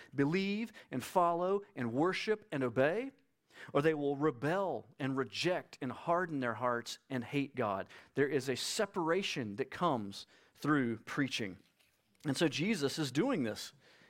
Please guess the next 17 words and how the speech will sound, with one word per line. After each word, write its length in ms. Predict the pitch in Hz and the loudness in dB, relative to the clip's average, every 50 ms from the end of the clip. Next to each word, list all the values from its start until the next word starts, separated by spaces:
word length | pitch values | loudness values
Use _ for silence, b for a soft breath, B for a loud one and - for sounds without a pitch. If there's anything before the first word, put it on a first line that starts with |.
| b b | b b
in 160 | - 180 220 | 4 6 6
the 80 | 220 233 | 4 2
temple, 380 | - 240 262 240 - 143 107 | 2 2 2 2 0 -2 -2
preaching 480 | - - - 185 220 233 - - 233 190 | -2 -2 0 0 0 2 2 0 -2 0
to 100 | - 180 | -2 -2
these 200 | 147 135 120 - | -2 -2 -2 -2
people. 360 | - 127 110 - 107 98 113 - _ _ _ _ _ B B B B B B B B B B B B B | -4 -6 -6 -4 -6 -10 -12 -14 _ _ _ _ _ B B B B B B B B B B B B B
But 120 | - 170 180 | 4 4 6
I 40 | 185 | 6
want 220 | 196 220 262 294 | 4 4 2 2
us 80 | 262 - | 0 0
to 100 | - 254 | 0 0
note 400 | 214 196 240 294 233 151 - - b b b b b b b b b b b b | 4 4 4 4 2 0 -4 -10 b b b b b b b b b b b b
the 100 | 151 151 | 0 2
ministry 720 | 165 180 220 254 277 247 - - - - 165 151 165 175 | 4 6 4 4 4 0 -2 -4 -2 0 0 2 2 0
of 120 | - 165 | 0 -2
Jesus 640 | 139 139 175 233 247 190 156 160 165 160 - - - | -2 -2 0 0 0 0 0 0 -2 -2 -4 -8 -10